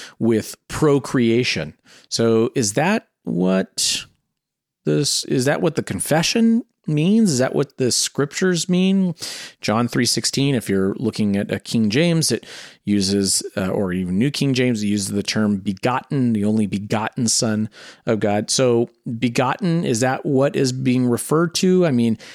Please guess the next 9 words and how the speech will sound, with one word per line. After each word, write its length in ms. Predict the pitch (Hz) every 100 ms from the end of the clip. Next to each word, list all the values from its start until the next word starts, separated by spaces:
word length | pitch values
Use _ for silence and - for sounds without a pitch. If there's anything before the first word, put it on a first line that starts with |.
| -
does 120 | - 120
this 140 | 127
have 280 | 147 151 -
to 80 | 127
do 260 | 123 135
with 380 | 123 104 - - -
Jesus 760 | 107 - 120 131 120 127 110 -
being 480 | 107 113 117 110 104
created? 840 | - 107 95 95 131 202 226